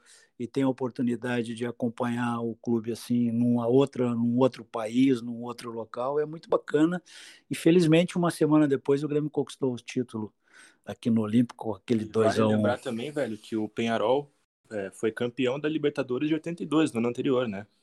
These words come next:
Speaker 2: Então, tipo, era um time consagrado, que tinha grandes nomes, inclusive alguns da seleção uruguaia, né, que tu já
Speaker 1: Sim,
Speaker 2: tinha
Speaker 1: o
Speaker 2: comentado.
Speaker 1: Fernando Moreno.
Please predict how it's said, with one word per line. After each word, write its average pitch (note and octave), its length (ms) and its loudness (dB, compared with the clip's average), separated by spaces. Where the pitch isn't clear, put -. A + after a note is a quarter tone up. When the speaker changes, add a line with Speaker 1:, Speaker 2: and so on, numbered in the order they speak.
Speaker 2:
Então, G#2+ 200 -2
tipo, A#2 240 -2
era A2+ 100 2
um A#2 120 -2
time C3 340 -6
consagrado, A2+ 760 -2
que - 120 -20
tinha A#2+ 240 -6
grandes A#2 340 0
nomes, A#2+ 460 -2
inclusive A2 340 -6
alguns A2+ 300 -2
da A2+ 100 -2
seleção A2 440 -4
uruguaia, G2+ 460 0
né, G#2+ 160 -6
que G#2 120 -16
tu G#2+ 100 -12
já A2 80 -2
Speaker 1:
Sim, A#2 60 -2
Speaker 2:
tinha A2 180 0
Speaker 1:
o - 20 -16
Speaker 2:
comentado. A2 340 -2
Speaker 1:
Fernando C3+ 280 8
Moreno. A#2+ 480 4